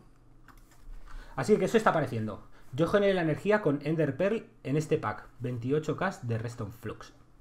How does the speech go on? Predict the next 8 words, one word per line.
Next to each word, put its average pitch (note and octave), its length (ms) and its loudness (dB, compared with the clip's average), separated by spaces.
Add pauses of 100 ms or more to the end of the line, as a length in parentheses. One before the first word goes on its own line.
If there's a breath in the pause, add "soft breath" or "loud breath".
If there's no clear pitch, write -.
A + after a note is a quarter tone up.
(120)
Eh, A3+ 220 -8
está - 160 -4
bien C3+ 140 -4
también, C3+ 260 -10
con G#2 380 -10
Ender G2+ 240 -10
Pearls. - 280 -10 (3250 soft breath)
Eh, B2 1000 2